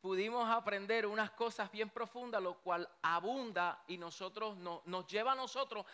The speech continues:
a expandir en este conocimiento, en este tema. Y una de las preguntas es, si la iglesia es tan importante, ¿por qué Jesús la mencionó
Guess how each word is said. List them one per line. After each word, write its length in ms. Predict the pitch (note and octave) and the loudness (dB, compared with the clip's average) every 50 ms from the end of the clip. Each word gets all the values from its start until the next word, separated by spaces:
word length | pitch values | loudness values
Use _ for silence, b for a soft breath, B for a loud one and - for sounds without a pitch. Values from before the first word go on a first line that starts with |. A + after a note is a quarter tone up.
| B B B | B B B
a 180 | - F#3 F#3 F#3+ | 4 6 6 6
expandir 580 | F3+ - - - G3 F3 F#3 G3 B3 C4 A3 | 4 0 0 0 0 0 2 -2 -4 -2 -2
en 140 | F#3+ E3+ F3 | -2 -2 -4
este 240 | F3+ F3+ - G3 - | -8 -8 -8 -10 -8
conocimiento, 720 | - F#3 F3 E3+ E3 - F3 D#3+ D#3 D#3 D3 C3 C3 - | -6 -6 -6 -6 -6 -6 -8 -8 -8 -10 -12 -12 -14 -14
en 100 | B2 D3 | -14 -12
este 220 | D3+ D3+ - F#3 D#3+ | -12 -8 -6 -6 -6
tema. 280 | - - A#2+ - - _ _ _ _ _ _ _ b b b b b b | -6 -12 -16 -18 -20 _ _ _ _ _ _ _ b b b b b b
Y 60 | - G3+ | -6 -4
una 120 | A#3+ C4 | -2 0
de 100 | C4 C4+ | 2 2
las 140 | C4+ C4 C4 | 2 2 2
preguntas 560 | - C4+ C4 C4 C4 C4 - - B3 A#3+ B3 | 2 0 0 2 0 -4 -2 0 2 2 2
es, 180 | A#3+ G#3 F#3+ - | 2 0 -2 -4
si 200 | - - A#3 A3 | -6 -4 2 4
la 140 | G#3+ G3+ | 4 4
iglesia 640 | G3+ G3+ A3 A#3 C4 C#4+ C#4 - - D#4 D4+ C#4+ - - | 4 4 4 4 4 2 0 -2 0 0 2 2 2 4
es 400 | B3+ B3+ B3+ B3 - - - - | 4 6 6 4 0 -6 -4 0
tan 240 | - A3 A#3 B3 C4+ | 0 2 2 0 -2
importante, 1120 | C#4 C4+ A#3 - - A#3 G#3 G#3+ - _ - A3 A3 A3 G#3 F#3 - - C#3+ C3+ F3 A3+ - _ _ _ _ _ _ _ _ _ _ _ _ _ _ _ _ _ _ _ _ _ _ _ _ _ b b b b b b b b b b b b b b b b b b _ _ | -4 -6 -6 -4 -2 -2 -2 -4 -6 _ 2 2 2 2 0 -6 -8 -8 -8 -8 -8 -10 -14 _ _ _ _ _ _ _ _ _ _ _ _ _ _ _ _ _ _ _ _ _ _ _ _ _ b b b b b b b b b b b b b b b b b b _ _
¿por 280 | - A#3+ B3 A#3+ A#3 - | 2 2 2 2 2 4
qué 160 | - C#4+ D#4+ | 6 6 6
Jesús 540 | D#4+ E4+ D#4+ D4 - - D#4+ D#4+ D#4+ - - | 8 6 4 4 2 -2 -4 -4 -4 -2 2
la 200 | C4+ C4 B3 B3 | 4 4 4 4
mencionó 1000 | B3 B3+ B3 B3 A#3+ G#3+ - - B3 B3 A#3+ B3 C#4 D4 C#4 B3+ A#3 G#3+ - | 4 2 0 0 -2 -4 -6 -6 -2 0 0 2 2 2 2 2 2 0 -2